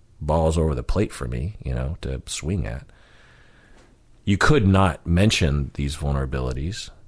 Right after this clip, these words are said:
I assume you're mentioning them because you think, "Well, maybe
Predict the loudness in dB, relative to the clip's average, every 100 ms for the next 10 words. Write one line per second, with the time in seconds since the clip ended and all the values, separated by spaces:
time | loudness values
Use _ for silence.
0 | -20 -20 -20 -20 -20 -20 -20 -18 -10 -10
1 | -4 0 2 4 6 6 6 6 4 4
2 | 2 2 0 0 0 -2 -2 -2 -2 -4
3 | -4 -4 -4 -2 -2 -2 -2 -2 -6